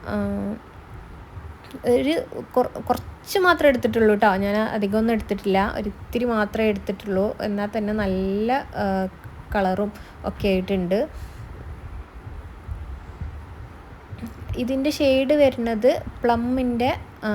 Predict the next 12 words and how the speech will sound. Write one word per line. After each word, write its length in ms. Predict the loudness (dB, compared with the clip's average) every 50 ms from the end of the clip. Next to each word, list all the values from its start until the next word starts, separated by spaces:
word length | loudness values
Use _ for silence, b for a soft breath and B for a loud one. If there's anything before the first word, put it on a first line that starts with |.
| 2
Matte 360 | 2 2 2 2 0 0 0 0
in 80 | 0 0
Heaven 380 | -2 0 -2 2 4 4 2 2 0 -8 -12 -14 -16 -16 -16 -16 -16 -16 -14 -4 2
വൺ 180 | 2 4 4 2 2 4 4
തേർട്ടി, 360 | 4 4 4 2 0 -2 -4 -4 B B B B B B B B B -18 -14 -8
ആ, 100 | -4 -4 -2 -2 -2 -2 0 0 -2 -2 0
കൊക്കോ 360 | 0 0 0 0 2 2 2 4
മോച്ച 300 | 4 4 2 2 2 4 4
എന്ന് 180 | 4 6 4
പറഞ്ഞിട്ടുള്ള 380 | 4 4 2 2 2 4 2 4
ഷെയ്ഡാണ് 420 | 4 2 2 2 2 2 2 0
കേട്ടോ. 180 | 0 0 0